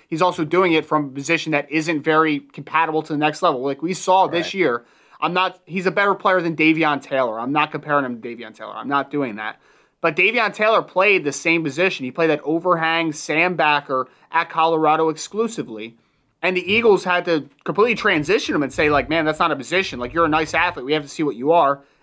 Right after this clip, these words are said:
Speaker 1: And he barely played because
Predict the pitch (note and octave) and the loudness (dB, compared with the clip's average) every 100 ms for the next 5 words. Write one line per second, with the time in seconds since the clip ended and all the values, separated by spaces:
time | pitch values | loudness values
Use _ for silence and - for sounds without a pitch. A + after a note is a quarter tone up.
0 | _ E3 F3+ F3 - E3+ - D#3 F#3 E3+ | _ -2 -2 -4 -10 -6 0 2 2 2
1 | D3 - F3+ D#3 G#2 - _ C3+ B2+ D3 | -4 -2 0 0 -4 -18 _ -14 -2 0
2 | C3+ B2+ - | 0 -4 -10